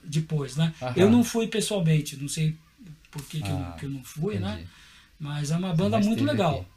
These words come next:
Speaker 2: aqui.
Speaker 1: É uma banda que também
Speaker 2: É,
Speaker 1: vale a
Speaker 2: então.
Speaker 1: pena.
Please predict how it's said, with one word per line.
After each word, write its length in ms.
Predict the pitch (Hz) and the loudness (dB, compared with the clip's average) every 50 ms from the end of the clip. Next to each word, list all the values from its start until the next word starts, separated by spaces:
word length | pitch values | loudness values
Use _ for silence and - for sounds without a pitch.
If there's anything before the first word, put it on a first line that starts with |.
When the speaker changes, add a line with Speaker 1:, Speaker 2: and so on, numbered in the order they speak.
| _ _ - _ _ _ _ _ - | _ _ -20 _ _ _ _ _ -18
Speaker 2:
aqui. 100 | - 147 | -14 -12
Speaker 1:
É 140 | 143 147 147 | -10 -6 -4
uma 200 | 156 160 165 165 | -2 -2 -2 -2
banda 320 | 156 160 165 170 170 185 170 | -2 -4 -6 -6 -6 -8 -8
que 120 | - 190 | -8 -6
também 280 | 165 185 180 190 202 202 | -6 -4 -2 0 0 0
Speaker 2:
É, 40 | 190 | 0
Speaker 1:
vale 220 | 202 196 190 196 | 0 0 0 0
a 40 | 208 | 0
Speaker 2:
então. 80 | 202 - 160 151 | 0 0 0 0
Speaker 1:
pena. 220 | 147 139 139 139 | 0 0 -4 -8